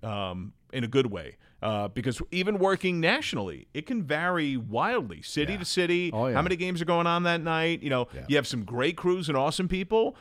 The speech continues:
Speaker 1: and then sometimes there's a, there's a weak link in some way that, you
Speaker 2: Right.
Speaker 1: know, everybody, and this is more for the truck, but then even as the announcer, you can notice or it impacts the game in some way. And, and, uh, our crew is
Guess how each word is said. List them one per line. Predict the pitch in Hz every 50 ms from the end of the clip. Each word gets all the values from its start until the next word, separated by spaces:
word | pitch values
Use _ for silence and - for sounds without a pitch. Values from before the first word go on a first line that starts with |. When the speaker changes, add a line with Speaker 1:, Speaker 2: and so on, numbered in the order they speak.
| - - _ _
Speaker 1:
and | - 147 139 135
then | 143 143 147 147 147 139
sometimes | - - 151 156 151 160 160 160 156 156 -
there's | 160 156 151 139 127
a, | 156 147 143 143 -
there's | 147 143 123
a | 139 135
weak | 127 143 156 156 - 147
link | 156 160 175 - 175
in | 156
some | 147 - 170 156 156 156
way | 156 151 156 160 185 208 220
that, | 160 143 135 135
you | - - -
Speaker 2:
Right. | 139
Speaker 1:
know, | 135 131 131 131
everybody, | - - 151 151 156 160 147 156 151 151 151 156 -
and | 165 170 185
this | 214 196 147
is | 160 123
more | 143 170 214 247 214 147
for | - -
the | 117 104
truck, | 101 - - 185 165 120 123 - - - - - - - -
but | - 160 139
then | 160 151 143 156
even | 135 185 175 160 165 156
as | 143 135 120
the | 143 139 131
announcer, | 127 139 151 170 180 - - 139
you | 127 131 143 139
can | - 151 143 135 127 120
notice | 127 123 123 117 120 127 139 - - -
or | 139 117 120 120 117 117
it | - 143 135 135
impacts | 135 135 127 131 127 123 123 - -
the | - 120
game | 107 123 123 123 123 120
in | 117 117
some | - - 120 113 110
way. | 110 107 110 110 117 131 139
And, | 110 95 - - - - -
and, | - 117 120 117 113 104
uh, | 110 107 104 101 - -
our | 123 156 -
crew | - 185 151 123
is | 110 104 - - -